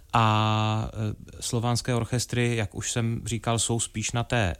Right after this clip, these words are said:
zpěvné straně spektra a někdy je to na úkor přesnosti a my se právě snažíme vyvažovat, eh, ty dva prvky, tu, ten tvůrčí a ten přesný, aby tvořil základ toho, co dělá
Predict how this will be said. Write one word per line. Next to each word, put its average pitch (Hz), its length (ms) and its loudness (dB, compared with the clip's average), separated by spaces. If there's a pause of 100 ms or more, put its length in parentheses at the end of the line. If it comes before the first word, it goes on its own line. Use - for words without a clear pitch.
(120)
zpěvné 107 580 2
straně 120 360 -2
spektra 123 520 -2 (260)
a 120 80 0
někdy 135 320 4
je 139 80 2
to 135 120 -2
na 127 80 -2
úkor 131 280 -4
přesnosti 123 800 -2 (440)
a 104 360 4
my 107 160 4
se 117 140 0
právě 113 360 0
snažíme 113 440 -2
vyvažovat, 104 640 0 (320)
eh, 107 180 0
ty - 140 0
dva 104 180 4
prvky, - 580 0
tu, 98 240 -4
ten 104 260 -2
tvůrčí 104 560 0 (340)
a 101 80 2
ten 107 200 2
přesný, 101 640 2 (280)
aby 98 220 4
tvořil 98 440 2
základ 87 440 -2
toho, 92 240 0
co - 180 -2
dělá 87 340 -4